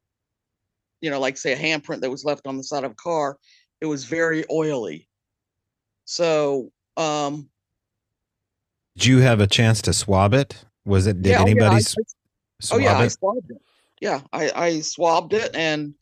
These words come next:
Speaker 1: sent it off to Todd Disotell.
Speaker 2: Mm-hmm.
Speaker 1: Unfortunately, it was too degraded due to the intense Florida sun that was on that window. Yeah.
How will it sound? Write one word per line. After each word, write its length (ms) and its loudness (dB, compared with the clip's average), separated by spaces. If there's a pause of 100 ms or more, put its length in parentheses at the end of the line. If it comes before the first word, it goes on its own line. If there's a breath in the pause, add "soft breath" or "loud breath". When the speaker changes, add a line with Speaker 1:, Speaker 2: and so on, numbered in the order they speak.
(320)
Speaker 1:
sent 280 -2
it 100 2
off 320 2
to 380 -4
Todd 340 -4
Disotell. 640 -4 (520)
Speaker 2:
Mm-hmm. 140 0
Speaker 1:
Unfortunately, 640 0
it 80 -2
was 260 -6
too 200 -8
degraded 720 -2
due 240 -6
to 380 -6
the 460 -6 (400)
intense 920 -6 (760)
Florida 320 0
sun 460 -2
that 140 -4
was 220 -8
on 220 -4
that 220 -6
window. 640 -4 (680)
Yeah. 240 -4